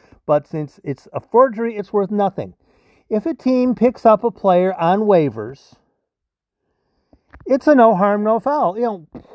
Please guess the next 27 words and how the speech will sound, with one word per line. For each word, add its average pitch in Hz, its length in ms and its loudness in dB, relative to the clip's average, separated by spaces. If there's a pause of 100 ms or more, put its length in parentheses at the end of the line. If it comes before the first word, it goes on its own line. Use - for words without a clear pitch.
(380)
why 185 220 0
not? 311 520 -4 (1120)
Why 214 300 4
shouldn't 214 440 -2
the 175 100 -8
Cubs 160 320 -2
pick - 280 -6
up 160 160 -2
Harold 156 320 -4
Ramirez? 139 480 -4
Because 285 800 2 (840)
they 202 120 -2
put 294 260 0
in 294 120 0
a 294 60 0
claim 165 380 0
for 135 260 -2
him, 143 140 -4
not 208 240 0
knowing 202 320 2
if 185 100 -8
they 147 160 -4
would 214 160 -6
get 165 180 2
him 127 140 -2
or 123 60 -4
not. 139 320 -4